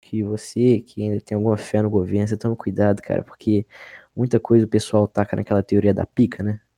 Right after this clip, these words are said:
Ah, tá chovendo pica, então você tem que agarrar a menor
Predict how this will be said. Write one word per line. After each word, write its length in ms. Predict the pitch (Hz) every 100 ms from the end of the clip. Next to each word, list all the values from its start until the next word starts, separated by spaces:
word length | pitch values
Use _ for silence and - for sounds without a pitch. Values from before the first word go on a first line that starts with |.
| _ - 90 _ -
Ah, 140 | 120
tá 140 | -
chovendo 360 | - - 110 110
pica, 360 | - 123 120 113
então 180 | 120
você 100 | 113
tem 120 | 113 120
que 80 |
agarrar 380 | 117 117 107 113
a 40 | 113
menor 320 | 110 95